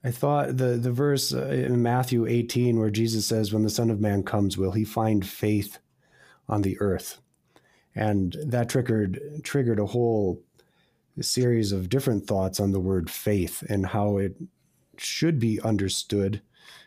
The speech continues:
uh, in English, how it was understood in Greek, and how the Jewish people understood it. Uh, having an idea of how the old, how the people thought in the Old Testament is very, very good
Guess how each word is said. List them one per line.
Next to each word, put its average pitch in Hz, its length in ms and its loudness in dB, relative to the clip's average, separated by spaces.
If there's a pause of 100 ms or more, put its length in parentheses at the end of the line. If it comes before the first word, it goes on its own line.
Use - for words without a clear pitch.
(140)
uh, 95 140 0
in 107 140 0
English, 113 500 0
how 110 240 0
it 92 80 0
was 110 280 0
understood 101 560 0
in 95 180 0
Greek, 101 460 -2 (440)
and 104 420 0 (180)
how 107 520 -2
the 107 240 -4
Jewish 107 500 -2
people 92 360 -2
understood 90 520 -2
it. - 180 -6 (380)
Uh, - 160 -4
having 151 440 2
an 107 60 2
idea 104 480 2
of 92 220 -4
how 107 560 0 (720)
the 110 220 -4
old, 110 320 0
how 127 400 0
the 113 100 -2
people 123 340 0
thought 107 460 -2
in 110 120 0
the 101 100 2
Old 92 180 -2
Testament 95 480 -2
is 95 120 -6
very, 104 680 -2 (540)
very 104 500 2
good 90 400 -2